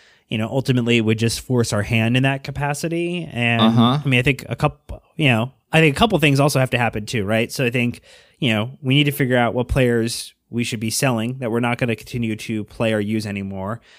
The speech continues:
Speaker 1: Um, super sub Zappacosta potentially be one of those. Uh, Danny Drinkwater, if you could find someone to take on the wage,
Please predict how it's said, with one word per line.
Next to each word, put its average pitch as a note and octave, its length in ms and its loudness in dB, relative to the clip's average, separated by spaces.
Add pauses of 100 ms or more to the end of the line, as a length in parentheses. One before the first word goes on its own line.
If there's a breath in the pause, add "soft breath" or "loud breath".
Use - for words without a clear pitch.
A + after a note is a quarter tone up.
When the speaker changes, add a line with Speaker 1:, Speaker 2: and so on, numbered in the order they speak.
(200 soft breath)
Speaker 1:
Um, G#2+ 520 -2 (360)
super C3+ 340 0
sub B2 340 0
Zappacosta E3 960 0
potentially E3 420 -2
be D#3+ 120 4
one D#3+ 180 4
of D3+ 80 0
those. D3+ 460 0
Uh, A2 200 -2
Danny A#2+ 200 -2
Drinkwater, C#3 600 4
if A#2+ 120 -2
you A#2 60 -8
could G#2+ 140 -8
find B2+ 220 0
someone B2+ 180 -2
to A2+ 60 -6
take A#2+ 220 -2
on A#2+ 100 0
the G#2 80 -4
wage, A#2+ 500 -2